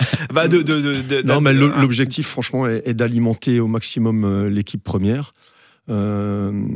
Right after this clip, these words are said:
Speaker 1: ça nous permettra de valoriser le travail qu'on fait à l'académie, mais ça permettra surtout, euh, financièrement de permettre au, au, au club de faire de bonnes affaires et donc de pérenniser un, un, une politique, euh, dans la durée, ouais,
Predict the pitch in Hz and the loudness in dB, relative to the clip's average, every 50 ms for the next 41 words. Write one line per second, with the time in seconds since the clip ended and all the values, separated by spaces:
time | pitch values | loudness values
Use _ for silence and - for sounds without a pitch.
0 | - - 98 98 - - - - 110 104 104 104 95 - _ - 110 98 101 101 | -6 -6 -8 -8 -8 -8 -6 -4 -2 0 0 -2 -2 -4 _ -4 -4 -2 -2 -2
1 | 101 95 - - - 107 104 98 98 92 95 101 98 92 85 104 104 98 98 98 | -4 -4 -6 -6 -4 -2 -2 -2 -2 -4 -4 -4 -4 -4 -2 -2 -2 -2 -2 -2
2 | 92 101 98 87 - - 101 95 95 90 - - 92 - - 92 87 85 82 82 | -2 -4 -6 -6 -6 -6 -6 -4 -6 -6 -6 -10 -10 -6 -6 -4 -4 -4 -4 -4
3 | 87 98 - - 92 92 92 92 95 113 127 113 98 95 - 101 - - 101 95 | -6 -6 -6 -6 -6 -4 -2 -2 0 0 0 -2 -4 -6 -8 -10 -8 -6 -6 -6
4 | 95 95 - 101 101 - - 98 - - - 117 147 - - - _ _ _ _ | -6 -6 -8 -8 -8 -8 -8 -10 -12 -10 -12 -12 -12 -12 -18 -20 _ _ _ _
5 | _ - 104 95 90 90 87 - - 98 92 90 - - - 98 92 92 98 107 | _ -6 -4 -4 -4 -4 -6 -6 -4 -4 -4 -4 -6 -6 -6 -4 -4 -2 -2 -4
6 | 110 95 92 82 - 101 95 90 90 98 101 - - 104 95 90 90 - 92 101 | -4 -4 -6 -6 -6 -6 -4 -4 -4 -4 -6 -6 -8 -8 -6 -6 -6 -6 -6 -6
7 | - - 104 - - - 101 98 98 101 90 - - 120 101 95 92 92 87 87 | -6 -6 -8 -10 -8 -6 -4 -4 -4 -4 -6 -6 -6 -6 -6 -6 -4 -4 -4 -4
8 | 87 90 90 - 110 104 98 92 98 95 90 87 90 - - 104 95 95 95 95 | -4 -6 -6 -6 -6 -4 -4 -4 -4 -4 -4 -6 -6 -6 -6 -4 -2 -2 -2 -2
9 | 92 87 98 107 104 92 87 87 85 _ _ _ _ _ _ _ _ - - 92 | -2 -2 -2 -2 -2 -2 -2 -4 -6 _ _ _ _ _ _ _ _ -10 -6 -6
10 | 87 85 85 82 82 85 85 85 82 80 - - - - - - - - - - | -4 -4 -4 -4 -4 -6 -6 -6 -6 -6 -6 -8 -8 -8 -8 -8 -8 -6 -4 -4
11 | 110 95 85 - - 104 90 82 - - 113 - - - 98 90 87 87 87 85 | -4 -4 -4 -4 -4 -4 -4 -4 -6 -8 -12 -10 -8 -8 -6 -4 -4 -4 -4 -4
12 | 85 82 82 82 92 90 87 87 90 90 87 82 80 87 101 95 | -4 -4 -4 -4 -2 -2 -2 -2 -4 -4 -6 -6 -8 -8 -10 -12